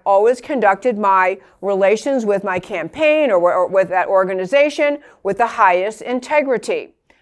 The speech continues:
I have always followed the law." Those kind of statements. You don't repeat the accusation.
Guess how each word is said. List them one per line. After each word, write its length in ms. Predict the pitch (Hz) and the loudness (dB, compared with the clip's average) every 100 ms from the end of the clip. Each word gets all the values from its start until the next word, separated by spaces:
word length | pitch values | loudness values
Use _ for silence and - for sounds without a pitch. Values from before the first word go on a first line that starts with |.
| _ _ - | _ _ 0
I 180 | 175 196 | 2 2
have 240 | 254 233 | 0 0
always 400 | 185 170 202 226 | 2 0 -2 -6
followed 320 | - 165 165 | 0 2 2
the 100 | 180 | -2
law." 440 | 220 294 311 139 - _ _ _ _ _ _ _ | -4 0 2 2 -4 _ _ _ _ _ _ _
Those 320 | - 202 262 262 | 0 0 0 -4
kind 260 | 220 202 | -6 -4
of 80 | 208 | -2
statements. 420 | 208 285 196 156 _ - | 2 2 2 -10 _ -4
You 140 | 226 | 0
don't 340 | 185 220 208 | 2 2 2
repeat 360 | 240 247 240 214 | 0 -4 -4 -4
the 140 | 214 | 0
accusation. 800 | 196 185 208 180 196 196 180 127 | 0 0 -4 -4 -4 -4 -8 -18